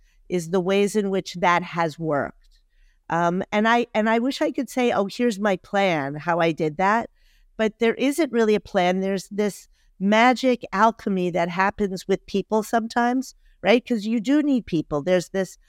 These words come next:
everybody talks about, "How do you manage people now?" I can't tell you how to manage people. I can tell you that there have been moments in my life where I've been blessed with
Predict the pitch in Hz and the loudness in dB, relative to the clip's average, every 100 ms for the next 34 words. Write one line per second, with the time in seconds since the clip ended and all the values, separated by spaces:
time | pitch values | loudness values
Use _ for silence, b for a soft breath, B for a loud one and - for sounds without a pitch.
0 | _ - 220 262 208 185 220 220 - 170 | _ -4 0 0 0 0 2 2 2 0
1 | 175 190 196 202 196 185 196 - - 214 | 2 2 2 0 0 0 -2 -6 -6 -6
2 | - 165 143 123 113 - _ _ _ - | 0 0 0 0 -2 -6 _ _ _ -18
3 | - - 208 247 226 - 226 208 185 170 | -6 -2 2 2 2 2 2 4 0 0
4 | 160 156 143 - 156 - 101 _ _ - | -2 -2 -6 -6 -8 -6 -10 _ _ -6
5 | 196 220 220 233 247 233 214 - 202 175 | -4 -2 0 2 2 2 -2 -2 -4 0
6 | 208 202 208 226 247 226 214 190 190 185 | 0 2 2 2 2 0 -4 -2 0 0
7 | 190 180 180 - _ _ _ - 196 190 | 0 0 -2 -8 _ _ _ -2 2 2
8 | 196 170 190 180 190 208 220 240 - - | 2 0 -4 -4 0 2 2 0 -6 -6
9 | 190 185 - | -2 -2 -4